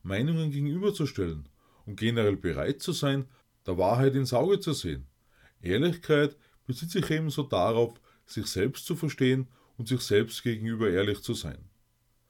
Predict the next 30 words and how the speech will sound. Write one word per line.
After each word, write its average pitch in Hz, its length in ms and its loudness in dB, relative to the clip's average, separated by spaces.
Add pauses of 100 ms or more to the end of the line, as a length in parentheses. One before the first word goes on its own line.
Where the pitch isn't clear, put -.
(340)
Enorm 95 340 0
wichtig 165 320 -6
ist 185 260 -6
dabei, 139 380 0 (400)
immer 180 220 0
im 175 120 -2
Auge 123 300 2
zu - 160 -12
behalten, 104 600 -4 (240)
dass 107 240 -2
du 117 100 -8
nicht 110 240 -6
deine 87 240 -4
Fehler 160 360 -6
bist, 151 440 -8 (240)
sondern 160 300 -2
etwas 160 260 -4
falsch 123 360 0
gelaufen 107 520 0
ist, 110 320 -6 (200)
was 117 180 0
korrigiert 120 480 -2
werden 76 260 -2
kann. - 300 -16 (1300)
Mut 113 520 -2 (300)
bezieht 170 320 -2
sich 175 160 0
auf 147 140 0
das 143 240 -4
Handeln, 98 440 -2